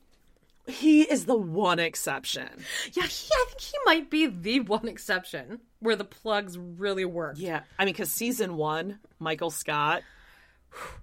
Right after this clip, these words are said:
Speaker 2: It's rough.
Speaker 1: Yikes.
Speaker 2: It's rough shit.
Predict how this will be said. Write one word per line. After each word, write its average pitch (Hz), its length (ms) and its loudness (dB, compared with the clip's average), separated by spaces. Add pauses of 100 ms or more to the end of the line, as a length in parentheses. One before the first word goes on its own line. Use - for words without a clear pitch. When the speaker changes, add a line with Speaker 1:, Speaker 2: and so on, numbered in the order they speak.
(1000)
Speaker 2:
It's 170 120 -16
rough. 131 200 -10 (480)
Speaker 1:
Yikes. 139 340 -6
Speaker 2:
It's 175 60 -8
rough 151 140 -6
shit. 151 140 -8